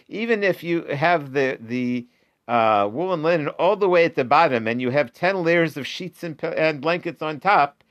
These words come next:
you're still not allowed, asur lishan aleim. El alav. So clearly you see from here that the pillow can't be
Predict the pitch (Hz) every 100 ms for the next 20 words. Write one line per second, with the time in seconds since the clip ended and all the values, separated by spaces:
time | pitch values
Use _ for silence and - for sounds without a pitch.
0 | _ _ - 143 135 - 196 185 160 143
1 | 135 131 127 127 135 139 139 135 131 113
2 | 98 85 78 - 156 180 143 143 175 147
3 | - _ _ _ 143 135 135 - - 214
4 | 208 139 131 123 - 180 156 139 151 175
5 | 127 117 131 - 185 175 123 - 170 147
6 | 120 127